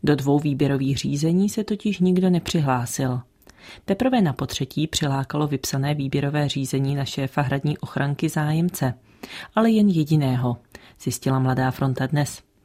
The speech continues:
V případě, že uchazeč uspěje, se nejspíše stane ředitelem útvaru pro ochranu prezidenta.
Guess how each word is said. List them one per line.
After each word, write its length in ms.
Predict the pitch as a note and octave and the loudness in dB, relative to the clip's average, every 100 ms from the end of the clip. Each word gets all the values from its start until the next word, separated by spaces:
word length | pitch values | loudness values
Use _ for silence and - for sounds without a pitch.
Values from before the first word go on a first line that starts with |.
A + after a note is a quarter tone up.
| - - - - - | -20 -20 -18 -16 -20
V 100 | - | -4
případě, 460 | - G3 C4 B3+ | 0 2 0 0
že 120 | B3 | -2
uchazeč 500 | - - A3 G3 F#3 - | -4 -4 -4 -4 -6 -6
uspěje, 540 | D3 - - C3 B2+ D#3 | -6 -6 -2 0 2 0
se 180 | - | 0
nejspíše 480 | D#3+ E3 - G3+ G#3+ | 0 0 -2 -4 -4
stane 320 | G3 G3+ G3+ | -2 0 2
ředitelem 540 | F3 E3 E3+ F#3 F3+ F3 | 2 0 0 0 0 0
útvaru 380 | C#3+ - D#3 D#3+ | -4 -4 -2 -2
pro 180 | - E3+ | -2 -6
ochranu 420 | - - C#3 C#3+ | -6 -4 -2 -2
prezidenta. 760 | - C#3 F3 D3+ C#3 - B2 | -2 -2 0 0 0 -2 -4